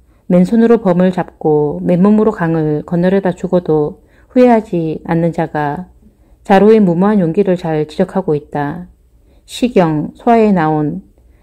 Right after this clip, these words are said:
맨손으로 쳐서 범을 잡지 못하며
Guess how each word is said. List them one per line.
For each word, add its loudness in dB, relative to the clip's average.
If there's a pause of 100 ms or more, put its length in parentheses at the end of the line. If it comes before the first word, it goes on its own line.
(120)
맨손으로 2
쳐서 -2
범을 0
잡지 -6
못하며 -4